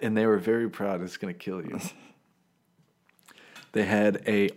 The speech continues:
Speaker 1: their sweatshirts, which had, like, the soul-stealing demon kind of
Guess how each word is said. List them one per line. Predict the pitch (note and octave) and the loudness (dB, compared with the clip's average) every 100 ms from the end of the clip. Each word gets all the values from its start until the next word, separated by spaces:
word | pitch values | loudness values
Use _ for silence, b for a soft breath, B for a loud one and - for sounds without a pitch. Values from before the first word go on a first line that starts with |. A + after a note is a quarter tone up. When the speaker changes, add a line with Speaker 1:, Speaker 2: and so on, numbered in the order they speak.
| - _ _ _ _ - | -10 _ _ _ _ 0
Speaker 1:
their | G#2+ | 0
sweatshirts, | - - A2 - A#2+ A#2 - | 2 2 2 4 2 2 0
which | F#2+ | -4
had, | G2 F#2 F2 F2 - _ _ - | -2 -2 -2 -6 -14 _ _ -4
like, | F2 - - _ _ - | -4 -6 -20 _ _ -14
the | F#2 F2+ | -6 -6
soul-stealing | - F#2+ F#2+ - G2+ G2 F#2+ | -2 0 0 0 0 2 -2
demon | F2+ F#2+ G2 G2+ | 0 0 2 0
kind | F#2+ G#2 G2+ | -2 -2 -2
of | F#2 - | -2 -6